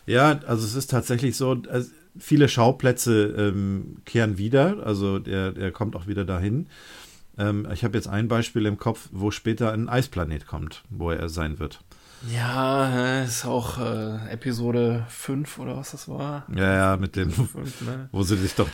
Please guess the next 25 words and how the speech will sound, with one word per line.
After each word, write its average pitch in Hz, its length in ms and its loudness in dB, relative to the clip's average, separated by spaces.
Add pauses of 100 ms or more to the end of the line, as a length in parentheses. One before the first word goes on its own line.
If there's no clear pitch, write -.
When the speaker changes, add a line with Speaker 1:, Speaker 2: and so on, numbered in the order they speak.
Speaker 1:
was 95 220 0
sie 131 80 6
bei - 100 6
Star, 123 360 8
bei, 123 260 8
bei 117 180 8
Rick 123 240 6
and 110 80 4
Morty 131 320 8
da 113 220 4
verarscht 87 480 -2
haben. 92 240 2
<laughs> - 1400 -4
Gleich, 156 300 8
Rick 131 140 4
and 120 80 0
Morty, 127 260 8
gleich 170 220 8
wird's 180 160 6
ka-, 190 220 4 (220)
tierisch 180 300 4
kalt. 160 300 4
<laughs> - 60 -20 (2000)
Ja, 80 300 -2 (160)
äh. 98 80 0